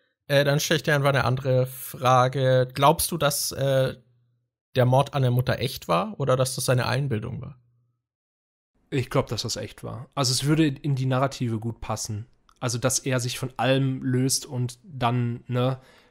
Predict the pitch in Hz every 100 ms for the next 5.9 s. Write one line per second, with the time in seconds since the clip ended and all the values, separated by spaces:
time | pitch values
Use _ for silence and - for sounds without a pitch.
0 | _ _ - 117 107 127 143 127 139 -
1 | 131 123 127 135 127 123 123 120 127 117
2 | - 131 127 120 120 135 123 117 - -
3 | - - 110 107 101 117 - - 117 107
4 | 123 127 131 151 160 151 143 143 127 117
5 | 110 117 113 117 117 117 120 139 151